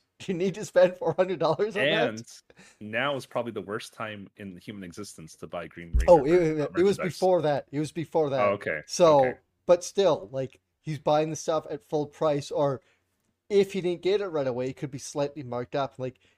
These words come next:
Speaker 1: you, you, you should stop. Like, you, you, you went back and bought the original Green Ranger knife, then you bought the remake of it,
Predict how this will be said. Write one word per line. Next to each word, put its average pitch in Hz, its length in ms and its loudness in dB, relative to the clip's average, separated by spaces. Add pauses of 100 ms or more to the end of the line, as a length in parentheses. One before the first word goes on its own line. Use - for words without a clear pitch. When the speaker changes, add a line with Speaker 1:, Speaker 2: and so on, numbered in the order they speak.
(120)
Speaker 1:
you, 127 140 -12 (220)
you, 143 140 -12
you 143 140 -8
should 131 220 -12
stop. 127 440 -2
Like, 120 160 -12 (760)
you, 156 200 -4
you, 156 160 -6
you 165 140 -4
went 175 280 0
back 165 240 2
and 147 100 -6
bought 165 200 2
the 151 120 -6
original 147 320 -4
Green 156 240 -4
Ranger 151 560 -4
knife, 131 520 -6 (460)
then 175 160 -2
you 185 80 -2
bought 180 240 4
the 170 100 -4
remake 185 480 -2
of 127 160 0
it, - 400 -6